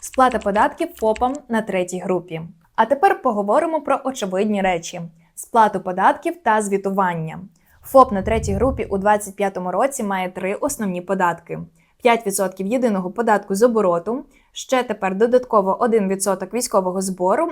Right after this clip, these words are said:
теж з обороту, і Є С В, єдиний соціальний внесок. Це фіксована сума, яка зараз становить тисячу сімсот шістдесят гривень на місяць, але сплачується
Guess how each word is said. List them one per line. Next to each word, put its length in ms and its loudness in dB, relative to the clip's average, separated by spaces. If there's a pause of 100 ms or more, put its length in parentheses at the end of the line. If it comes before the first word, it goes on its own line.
(160)
теж 260 -2
з 80 -8
обороту, 640 0 (380)
і 220 -2
Є 220 2
С 200 -2
В, 160 -2 (140)
єдиний 400 -2
соціальний 520 -2
внесок. 480 -6 (120)
Це 400 0
фіксована 640 -2
сума, 400 -4
яка 280 -4
зараз 420 4
становить 500 -4 (260)
тисячу 400 -4
сімсот 400 -2
шістдесят 480 -4
гривень 400 -2
на 80 -2
місяць, 600 -6
але 200 2
сплачується 760 0